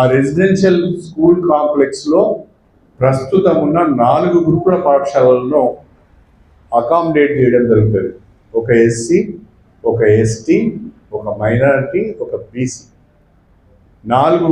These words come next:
గురుకుల పాఠశాలలను ఒకే కాంప్లెక్స్లో అకామిడేట్ చేయబోతున్నాం. ప్రస్తుత దాని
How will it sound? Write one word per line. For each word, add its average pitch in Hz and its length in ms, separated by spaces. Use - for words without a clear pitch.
గురుకుల 170 280
పాఠశాలలను 147 680
ఒకే 131 220
కాంప్లెక్స్లో 151 680
అకామిడేట్ 139 520
చేయబోతున్నాం. 113 600
ప్రస్తుత 135 460
దాని 143 180